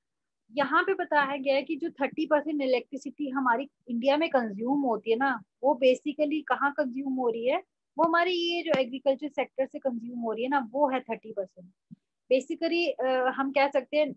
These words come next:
नाइंटी थ्री thousand million kilowatt आवर करके कुछ इतनी एनर्जी हमारी यूज़ होती है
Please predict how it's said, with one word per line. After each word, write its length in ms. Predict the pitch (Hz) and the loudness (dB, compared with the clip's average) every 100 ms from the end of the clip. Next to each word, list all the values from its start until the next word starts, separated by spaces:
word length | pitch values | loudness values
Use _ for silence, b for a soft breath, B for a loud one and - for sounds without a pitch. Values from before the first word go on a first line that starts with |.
| 233 | -4
नाइंटी 380 | 247 247 240 | -2 -2 -4
थ्री 360 | 277 _ 294 339 | -10 _ -4 -4
thousand 540 | - 269 240 247 269 | -2 0 2 0 -2
million 420 | 240 233 247 302 285 | -2 -4 -2 -2 -2
kilowatt 540 | 269 254 262 247 247 _ | -4 0 4 4 2 _
आवर 240 | 220 247 254 | 2 2 2
करके 360 | 277 254 262 | 2 0 0
कुछ 160 | 262 269 _ | -8 -8 _
इतनी 340 | 240 - 302 349 | -12 -6 -4 -2
एनर्जी 380 | 285 247 214 | 0 -2 -4
हमारी 280 | 247 247 233 | -6 -4 -4
यूज़ 300 | 226 226 254 | -6 -8 -6
होती 420 | 233 196 220 226 | -4 -4 -2 0
है 140 | 285 | 0